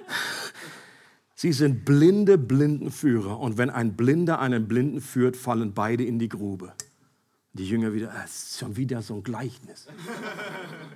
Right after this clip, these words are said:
Wir wollen einfach mal ein bisschen was Handfestes, Jesus. Gib uns was in die Hand. Lass uns irgendjemanden auf den Kopf hauen.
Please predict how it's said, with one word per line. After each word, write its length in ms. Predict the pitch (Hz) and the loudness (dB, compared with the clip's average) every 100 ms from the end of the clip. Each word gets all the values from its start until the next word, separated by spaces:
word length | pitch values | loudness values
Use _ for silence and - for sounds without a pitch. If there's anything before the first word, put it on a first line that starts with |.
| 151 - _ _ _ _ _ _ - | -20 -20 _ _ _ _ _ _ -4
Wir 200 | 123 98 | -2 0
wollen 240 | 131 135 | 0 0
einfach 400 | 131 135 147 - | -2 -4 -4 -6
mal 140 | 123 | -4
ein 100 | 123 | -4
bisschen 340 | 120 139 143 127 | -2 -4 -2 -4
was 340 | 120 - - | -6 -6 -8
Handfestes, 800 | 143 147 - - - - - - | -8 -8 -12 -16 -14 -16 -16 -16
Jesus. 480 | 127 - - - - _ _ _ _ _ _ _ | -16 -18 -20 -20 -20 _ _ _ _ _ _ _
Gib 220 | - 185 190 | -8 -8 -6
uns 260 | 147 - | -8 -6
was 180 | 143 127 | -6 -6
in 160 | 147 123 | -6 -4
die 160 | 123 | -4
Hand. 280 | - 233 135 - - - | -6 -8 -10 -14 -18 -6
Lass 180 | 165 147 | -4 -2
uns 160 | 127 | -2
irgendjemanden 800 | - 175 175 139 131 151 143 151 | 2 2 2 -2 -2 -4 -4 -6
auf 100 | 127 | -6
den 220 | 156 123 | -6 -6
Kopf 280 | - - 127 | -4 -4 -4
hauen. 280 | 123 107 | -4 -6